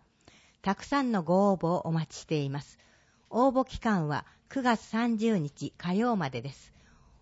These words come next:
応募方法などについては、詳しくはお問い合わせください。申請書等は、文化課、各出張所、公民館、図書館で配布しているほか、市バーチャル美術館からも取り出せます。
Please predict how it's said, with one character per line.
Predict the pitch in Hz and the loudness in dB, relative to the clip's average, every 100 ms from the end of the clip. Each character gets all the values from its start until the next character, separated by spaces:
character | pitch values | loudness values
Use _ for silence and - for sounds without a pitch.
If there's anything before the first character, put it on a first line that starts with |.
| - | -6
応 | 214 262 | 0 0
募 | 262 262 | 2 2
方 | 262 262 | 4 2
法 | 254 202 185 | 2 -2 0
な | 208 | -2
ど | 202 | -2
に | 180 165 | -2 -4
つ | 185 | -4
い | 180 | -6
て | - | -6
は、 | 156 156 - | -6 -6 -8
詳 | - 233 | -2 -2
し | 254 - | -2 -8
く | 180 | -6
は | 156 | -4
お | 139 | -4
問 | 165 160 | -4 -4
い | 156 | -4
合 | 151 | -6
わ | |
せ | - | -10
く | 139 | -12
だ | 139 143 | -10 -10
さ | 147 | -12
い。 | 127 _ _ _ _ _ _ _ | -14 _ _ _ _ _ _ _
申 | - 254 269 | -10 -4 -4
請 | 254 262 254 | -2 -2 -2
書 | 262 | -4
等 | 226 240 202 | -4 -2 -2
は、 | 151 143 _ _ _ | -4 -6 _ _ _
文 | 170 202 | -2 -2
化 | 196 196 | 0 -4
課、 | - 175 - _ _ | -4 -8 -8 _ _
各 | - 262 - 208 | -6 -6 -4 -6
出 | 180 170 _ | -4 -6 _
張 | - 175 170 | -2 -2 0
所、 | 170 156 _ _ - | -4 -4 _ _ -6
公 | 233 240 | 0 2
民 | 240 226 196 | 2 0 -2
館、 | - 147 131 _ _ - | -4 -6 -8 _ _ -6
図 | 220 | -4
書 | 294 | -2
館 | 285 233 175 | 0 0 0
で | 156 | -2
配 | 170 180 | -2 -4
布 | 175 | -4
し | - | -12
て | - | -6
い | 170 | -4
る | 170 | -4
ほ | 165 | -6
か、 | 156 160 160 - _ _ | -8 -8 -8 -12 _ _
市 | - - 240 - | -16 -8 -8 -8
バ | 175 214 247 | -2 0 0
ー | |
チ | 247 | 0
ャ | 240 | -2
ル | 240 | -2
美 | 185 | -2
術 | 185 247 - | -4 -6 -8
館 | - 190 | -6 -6
か | 180 190 | -4 -4
ら | 214 | -4
も | 147 | -4
取 | - 151 | -6 -6
り | |
出 | 143 | -6
せ | - 135 | -8 -10
ま | 131 | -12
す。 | - _ | -16 _